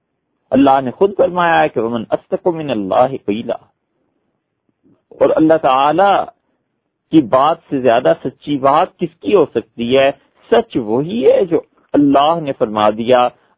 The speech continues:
اللہ جو کچھ کہتا ہے وہی سچ ہے۔ "ان اللہ لا یخلف المیعاد"، اللہ نے فرمایا وہ اپنے وعدے کے خلاف ہرگز نہیں چلے گا۔ اپنے نیک بندوں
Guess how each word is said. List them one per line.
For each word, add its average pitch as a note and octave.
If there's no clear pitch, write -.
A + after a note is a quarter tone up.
اللہ G3+
جو E3+
کچھ -
کہتا B2+
ہے C3+
وہی A#2
سچ -
ہے۔ -
"ان F3
اللہ G3
لا F3+
یخلف -
المیعاد"، A2+
اللہ D#3
نے F3+
فرمایا F#3
وہ G3+
اپنے F3+
وعدے D#3+
کے E3+
خلاف E3+
ہرگز F3+
نہیں A3
چلے D#2
گا۔ -
اپنے D3
نیک C#3
بندوں D3